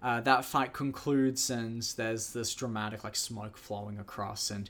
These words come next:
you have the three other combatants come in, there's this big fight between everyone. You know, I, I thought that was a really, really good, um, that was really good choreography on that, uh, fight scene, and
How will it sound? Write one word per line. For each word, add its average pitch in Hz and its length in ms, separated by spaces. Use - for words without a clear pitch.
you 113 80
have 113 140
the 123 60
three 117 360
other 113 140
combatants 110 560
come 117 260
in, 110 180
there's 104 120
this 113 160
big 113 220
fight 104 340
between 107 380
everyone. 107 640
You - 80
know, - 120
I, 165 240
I 196 100
thought 196 200
that 170 100
was 135 180
a 135 60
really, 127 320
really 110 320
good, 104 500
um, 101 560
that 139 100
was 127 100
really 120 220
good 113 160
choreography 113 600
on 110 120
that, 110 520
uh, 107 440
fight 120 400
scene, 165 280
and 107 240